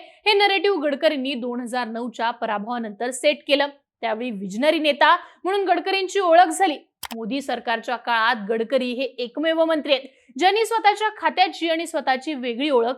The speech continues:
तयार केलेली आहे. त्यामुळे समजा भाजप बहुमतापासून दूर राहिली तर त्याचं महत्त्वाचं कारण ठरू शकतं,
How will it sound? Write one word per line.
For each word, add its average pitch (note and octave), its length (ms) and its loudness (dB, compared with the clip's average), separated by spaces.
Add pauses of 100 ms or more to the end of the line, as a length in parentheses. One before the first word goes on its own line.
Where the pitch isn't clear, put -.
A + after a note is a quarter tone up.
(140)
तयार C4+ 240 4 (100)
केलेली A3 340 -4
आहे. A#3 120 -8 (200)
त्यामुळे A4+ 400 4
समजा E4+ 340 2 (320)
भाजप B3 480 -2
बहुमतापासून C4+ 1000 0
दूर B3+ 220 -2
राहिली D#4+ 360 2 (260)
तर G#4 100 4
त्याचं G4+ 420 2
महत्त्वाचं G#4 600 0
कारण F#4 320 4
ठरू F4+ 220 -2
शकतं, D#4+ 340 -4